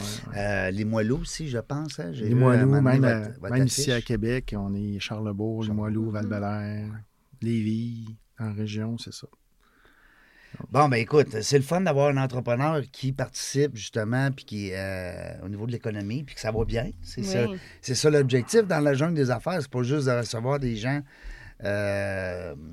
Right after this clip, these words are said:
Speaker 2: c'est le fun d'avoir des entrepreneurs qui prospèrent. Mais dans votre domaine, ben, c'est
Speaker 3: Mhm.
Speaker 2: toujours triste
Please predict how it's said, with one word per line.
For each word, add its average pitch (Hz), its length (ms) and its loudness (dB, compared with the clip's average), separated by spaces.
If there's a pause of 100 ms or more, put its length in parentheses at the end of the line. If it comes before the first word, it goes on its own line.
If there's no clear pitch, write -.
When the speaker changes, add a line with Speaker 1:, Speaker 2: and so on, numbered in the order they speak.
(200)
Speaker 2:
c'est 113 140 -6
le 104 60 -6
fun 143 120 -2
d'avoir 139 240 0
des 120 160 -4
entrepreneurs 113 460 -4
qui - 80 -14
prospèrent. 113 760 -6 (720)
Mais 113 180 0
dans 139 180 4
votre 151 200 6
domaine, 160 460 4
ben, 117 200 0
c'est - 80 -2
Speaker 3:
Mhm. 240 60 -4
Speaker 2:
toujours 131 280 4
triste 147 420 -2